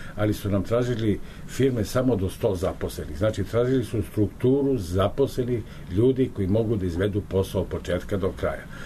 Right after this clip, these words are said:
E, tu smo fališni. Mi nemamo dugo godina mlade ljude da školujemo. Ne da završe fakultete, da kroz zanat, nauče zanat na objektima, to je jedno. Drugo, fališni smo u jezicima,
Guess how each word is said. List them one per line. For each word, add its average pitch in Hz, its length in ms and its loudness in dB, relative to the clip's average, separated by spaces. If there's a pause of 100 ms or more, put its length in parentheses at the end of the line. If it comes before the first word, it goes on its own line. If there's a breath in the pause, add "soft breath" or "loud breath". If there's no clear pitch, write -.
(180 loud breath)
E, 143 160 4
tu 120 140 2
smo - 200 -2
fališni. - 440 -6 (100)
Mi 107 140 4
nemamo 113 400 4 (260)
dugo 117 240 4
godina 107 460 2 (400 loud breath)
mlade 107 280 2
ljude 107 240 4
da 92 140 2
školujemo. 127 580 -2 (120)
Ne 135 120 4
da 165 160 2
završe 175 280 4
fakultete, 123 580 2
da 87 180 2 (160)
kroz 87 220 2
zanat, 123 380 2
nauče 127 300 4
zanat 123 420 2
na 92 100 0
objektima, 151 480 2 (440 loud breath)
to 95 60 0
je 92 80 2
jedno. 120 320 2 (300 loud breath)
Drugo, 117 460 2 (340)
fališni 110 520 0
smo 95 180 2
u 95 60 4
jezicima, 110 640 2